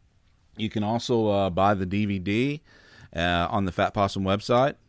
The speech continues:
Um, and right now, those are the only two, um, outlets that we have for it.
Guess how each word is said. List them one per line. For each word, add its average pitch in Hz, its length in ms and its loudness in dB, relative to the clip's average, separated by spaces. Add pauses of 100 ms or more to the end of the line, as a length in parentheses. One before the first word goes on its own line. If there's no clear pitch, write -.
(560)
Um, 90 760 0
and 92 340 -2
right 110 180 4
now, 131 520 4
those 120 240 2
are 120 60 -6
the 113 120 -4
only 113 260 -2
two, 117 760 -2 (340)
um, 98 400 -4
outlets 98 480 -4
that 90 180 -8
we 92 100 -4
have 110 180 -8
for 69 220 -12
it. - 40 -20